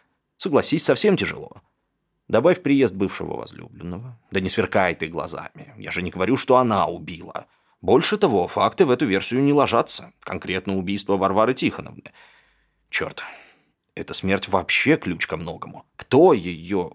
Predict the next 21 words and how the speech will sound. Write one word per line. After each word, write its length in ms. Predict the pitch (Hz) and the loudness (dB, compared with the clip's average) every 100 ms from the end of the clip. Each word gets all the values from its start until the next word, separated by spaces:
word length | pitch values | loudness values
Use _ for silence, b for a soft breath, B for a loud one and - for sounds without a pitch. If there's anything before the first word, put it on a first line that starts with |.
| - | -10
из 220 | 95 - | -10 -10
дома 500 | - 110 107 82 80 | -2 2 2 2 -8
увёз? 440 | - 87 82 - - | -10 -8 -8 -6 -8
Как? 480 | - 139 135 - - | 0 2 2 0 -12
Ты 140 | - | -20
понимаешь, 540 | - 98 123 147 87 | -10 -2 0 0 -2
ведь 120 | - - | -6 -10
этот 220 | 92 82 | -10 -8
человек 520 | - 98 110 151 147 | -4 -2 0 0 0
убил 280 | 95 113 123 | -2 -2 -2
Трушникова. 760 | 139 175 170 104 87 - - _ _ _ _ _ _ _ _ _ | 2 2 0 -2 -6 -10 -14 _ _ _ _ _ _ _ _ _
Иначе 340 | 95 95 - | -4 -2 0
и 40 | 101 | 0
быть 240 | 120 - | 0 -4
не 80 | 90 | -8
могло. 360 | - - - _ _ _ _ _ _ _ | -10 -14 -18 _ _ _ _ _ _ _
Теперь 280 | - 104 104 | -8 -4 -2
прими 300 | 104 107 107 | 0 0 0
во 100 | 92 | -2
внимание, 540 | 87 90 90 - - | -4 -2 -4 -6 -14
что 400 | - - - - | -16 -12 -12 -14